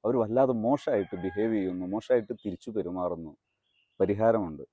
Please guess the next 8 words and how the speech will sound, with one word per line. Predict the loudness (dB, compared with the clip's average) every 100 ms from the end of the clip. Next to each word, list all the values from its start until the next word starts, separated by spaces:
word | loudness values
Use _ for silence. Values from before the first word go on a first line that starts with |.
| _ _ _ -4
മക്കളോട് | -4 4 6 6 4 -2 -8 _ _ -4
നിങ്ങൾ | 2 2 6
പറയാൻ | 8 8 8 4
പോകുന്ന | 4 4 2
കാര്യങ്ങൾ | 2 2 0 -4 -8 _ _ _ _ 2
ഇമോഷണൽ | 6 8 8 6 2 4 4
ആകാതെ, | 6 4 2 -2 -6 -2 4
വൈകാരികമാകാതെ | 6 8 8 8 4 2 0 -2 -4